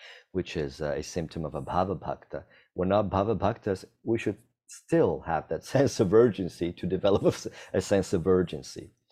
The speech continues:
We should have that type of, uh, frame in, in, in mind, um, outlook about life.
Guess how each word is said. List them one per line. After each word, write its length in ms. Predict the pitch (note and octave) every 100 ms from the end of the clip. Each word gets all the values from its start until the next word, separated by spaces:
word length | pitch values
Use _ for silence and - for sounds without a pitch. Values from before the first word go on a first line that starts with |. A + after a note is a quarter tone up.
| - - _
We 100 | F#2+
should 140 | F2+ F#2
have 180 | F2+ F2+
that 160 | F2
type 280 | - F2 E2+
of, 220 | D#2+ - -
uh, 340 | D#2+ D2+ C#2 C#2 -
frame 580 | - - A2 F#2+ D#2 C2
in, 200 | C2 E2
in, 180 | D#2+ E2+
in 180 | F#2 E2
mind, 460 | D2+ C2 C2 B1+ - _ _ _ _ -
um, 400 | D2+ C2 B1 A#1+ A#1 - _ _ _ _ _ _ _ _ _ _ _ _ G2+
outlook 540 | G#2+ G2 D#2+ A#1+ -
about 380 | F2 D#2+ D2+ D#2
life. 500 | D2 C2 B1 -